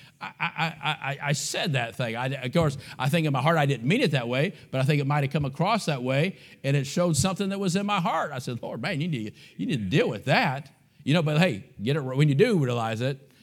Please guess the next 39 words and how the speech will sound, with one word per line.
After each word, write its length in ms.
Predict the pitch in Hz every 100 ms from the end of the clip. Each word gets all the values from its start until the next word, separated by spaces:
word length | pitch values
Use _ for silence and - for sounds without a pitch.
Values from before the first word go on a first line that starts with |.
| -
Amen. 440 | 120 127 147 156 151 - - -
Uh, 260 | 117 107
say, 200 | 107 117
"Man, 240 | 101 180 123
Lord, 160 | 131
I 60 | 147
can't 240 | 147 131
believe 380 | 127 147 156 143 - - _ -
I, 280 | 160 160 156
I 20 |
said 220 | 147 190
it." 60 | 113
See 120 | 151
there, 240 | 165 202
Lord, 200 | 135 127
making 200 | 135 139
me 80 | 160
tell 180 | 139 117
on 100 | 95
myself 360 | 87 - 82 87
again. 240 | 87 85 - -
Man, 120 | - - - -
Lord, 260 | 339 - -
please. 500 | - 202 90 - - - - _ -
I'm 60 | 180
trying 220 | - 190
to 40 |
get 100 | 170
off 100 | 131
the 80 | 117
message. 240 | 120 95
Why, 280 | 123 190 160 -
why 80 | 147
you 80 |
gotta 140 | 156 139
bring 180 | 135 120
me 80 |
into 140 | 104
this? 100 | 82